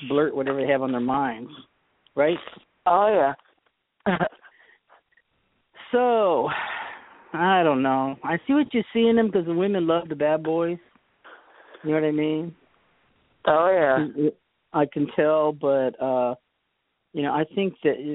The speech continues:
Speaker 1: well, he wants it his way, okay? It's his way or the highway, and he wants it all. So he's the kind of guy who wants his cake and eat it too. You know, and this is where he plays, so this is, this is his kind of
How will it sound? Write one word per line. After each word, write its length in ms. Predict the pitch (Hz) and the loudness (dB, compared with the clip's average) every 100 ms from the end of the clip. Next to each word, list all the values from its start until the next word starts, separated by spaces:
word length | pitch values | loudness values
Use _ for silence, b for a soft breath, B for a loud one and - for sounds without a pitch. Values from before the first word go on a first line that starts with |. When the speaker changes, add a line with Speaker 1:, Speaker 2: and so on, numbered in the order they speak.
| 147 | -4
Speaker 1:
well, 100 | 175 | -2
he 160 | 214 | 2
wants 280 | 254 269 247 | 2 2 0
it 100 | 196 | 0
his 220 | 180 160 | 0 -2
way, 220 | 143 131 120 | -2 -4 -4
okay? 360 | 117 - 131 135 143 | -6 -2 -2 -2 -6
It's 120 | 143 | -6
his 180 | - 208 | -2 -2
way 420 | 180 175 170 160 139 | -2 0 2 2 0
or 120 | 135 | -4
the 60 | 123 | -4
highway, 460 | 127 120 110 85 - _ _ _ | -4 -4 -6 -8 -18 _ _ _
and 120 | 156 | -6
he 80 | 165 | -2
wants 280 | 170 185 175 | 0 0 -2
it 80 | 156 | -2
all. 320 | 185 - - - _ _ _ - | 0 -2 -4 -18 _ _ _ 0
So 120 | 139 | 0
he's 120 | 156 | 0
the 60 | 151 | -4
kind 180 | - 170 | 0 0
of 60 | |
guy 140 | 147 135 | 2 0
who 80 | 135 | 0
wants 140 | 131 | -8
his 80 | 135 - | -12 -4
cake 160 | 139 131 | -2 -2
and 100 | 143 | -6
eat 100 | 139 | -6
it 100 | 127 | -6
too. 280 | 131 123 131 - _ _ _ b b _ _ _ _ _ _ | -4 -2 -4 -10 _ _ _ b b _ _ _ _ _ _
You 120 | 170 151 | 0 2
know, 440 | 131 131 156 165 156 | 2 0 -2 -6 -4
and 100 | 147 | -2
this 100 | 160 - | -2 -4
is 80 | 156 | -2
where 180 | 165 | 0
he 80 | 165 | 0
plays, 440 | 160 - 185 180 135 - | 0 0 2 2 -2 -2
so 220 | 135 127 | 0 2
this 160 | 127 143 | 0 -4
is, 100 | 160 143 | -6 -6
this 160 | 147 160 | -6 -4
is 120 | 170 143 | -4 -2
his 180 | 170 160 - - | -2 -2 -4 -8
kind 180 | 151 | -6
of 260 | 131 127 135 | -4 -6 -8